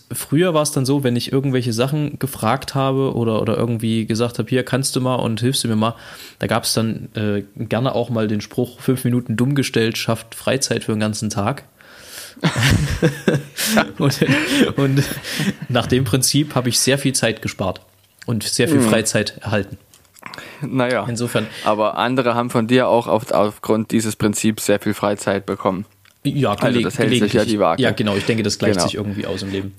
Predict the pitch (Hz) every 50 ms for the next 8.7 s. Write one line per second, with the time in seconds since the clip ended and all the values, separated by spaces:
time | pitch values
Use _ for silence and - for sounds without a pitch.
0 | - - - - 127 117 127 127 123 113 131 120 120 113 110 107 113 117 120 117
1 | 113 107 101 101 - - 107 101 98 98 98 - _ _ _ - - - 104 104
2 | 104 - - - - - 101 101 98 113 117 117 - 117 98 95 95 101 101 -
3 | - _ _ _ _ _ - _ _ _ - 78 131 131 - _ _ - 101 -
4 | - - 101 98 98 104 110 - - - 101 104 - - - 104 - - 101 101
5 | - - - 98 - - 113 - - 98 87 95 101 - _ - - - - -
6 | 92 104 - - 120 113 107 107 101 98 - 117 110 104 101 101 95 107 95 95
7 | - - 92 87 87 - - - 107 104 101 - 98 95 101 101 - - 107 107
8 | 107 101 98 98 101 101 80 90 101 98 92 92 92 95